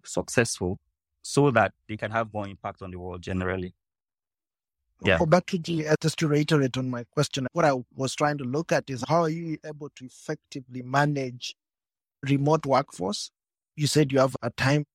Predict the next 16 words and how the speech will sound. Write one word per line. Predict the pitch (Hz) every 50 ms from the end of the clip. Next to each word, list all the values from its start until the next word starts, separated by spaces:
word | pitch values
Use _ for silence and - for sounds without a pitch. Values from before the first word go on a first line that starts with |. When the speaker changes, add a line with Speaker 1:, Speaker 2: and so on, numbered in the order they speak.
| _ _ _ -
Speaker 2:
stamp | - - - 135 120 117 117 113 - -
facility | - - - 120 - - 156 156 165 160 143 - 165
within | 143 135 127 139 143 139
your | 127 120 117
software. | - 143 143 143 - - 156 147
How | 123 131 151 165
does | 151 147 135 123
that | 135 135 135 - -
work | 123 131 143 147 143 127 - - - - _ _ _ _ _ _ _ _ _ _ _
when | - 135 127 127 120 _ _ _ _ _ _ _ _ _ _ -
you | 139 127
have | 120 139 143 139 - _ _ -
much | 143 139 143 -
of | - 135 131
your | 131 123
workforce | 123 131 131 131 - - - 143 139 135 127 - - - - -